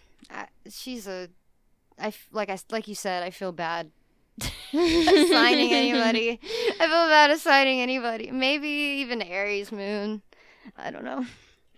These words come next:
Speaker 2: Um, I think she'd be a lot more upfront with her emotions if she was an Aries moon.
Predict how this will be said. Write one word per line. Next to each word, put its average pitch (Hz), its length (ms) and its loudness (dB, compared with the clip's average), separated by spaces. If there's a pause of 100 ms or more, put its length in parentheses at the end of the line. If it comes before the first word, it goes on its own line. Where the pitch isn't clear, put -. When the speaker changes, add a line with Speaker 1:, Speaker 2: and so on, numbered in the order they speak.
(880)
Speaker 2:
Um, 196 520 -10
I 208 60 -12
think 339 140 -6
she'd - 160 0
be 277 100 0
a 233 60 4
lot 196 220 -2
more 185 180 -6
upfront - 320 -10
with 185 120 -10
her 185 100 -8
emotions 165 520 -12
if 180 120 -14
she 190 140 -8
was 170 160 -10
an 160 80 -12
Aries - 360 -12
moon. - 240 -12